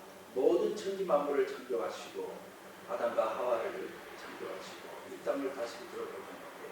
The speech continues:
그들이 선악과를 다 먹음으로 말미암아서 죄의 종족이 되어버렸습니다. 죄의 코로나가요,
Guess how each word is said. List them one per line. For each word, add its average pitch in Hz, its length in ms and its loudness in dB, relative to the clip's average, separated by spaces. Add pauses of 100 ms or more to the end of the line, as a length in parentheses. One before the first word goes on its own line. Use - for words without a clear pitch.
(440)
그들이 170 280 2
선악과를 151 540 4
다 120 140 0
먹음으로 101 520 -4
말미암아서 92 760 -8 (520)
죄의 175 440 6
종족이 170 300 -8 (160)
되어버렸습니다. - 680 -12 (1300)
죄의 494 540 10
코로나가요, 226 580 2